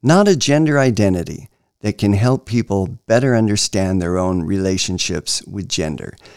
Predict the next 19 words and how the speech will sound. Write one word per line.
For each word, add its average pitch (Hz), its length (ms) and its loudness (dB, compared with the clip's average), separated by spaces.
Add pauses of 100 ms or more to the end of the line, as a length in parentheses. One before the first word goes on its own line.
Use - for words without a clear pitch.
(160)
Transgender 143 840 4
men, 101 540 2
intersex, 131 720 2
and 92 200 0
non-binary 95 920 0
people 85 500 -8 (260)
may 80 200 -10
label 98 480 0
themselves 87 800 -2 (520)
or 220 380 4
be 110 220 -2
labeled 82 480 -2 (100)
as 82 340 -6 (160)
afab. 82 840 -8 (840)
Who 107 120 -8
can 95 180 -2
identify 143 640 2
as 92 160 -2
afab. 78 520 -6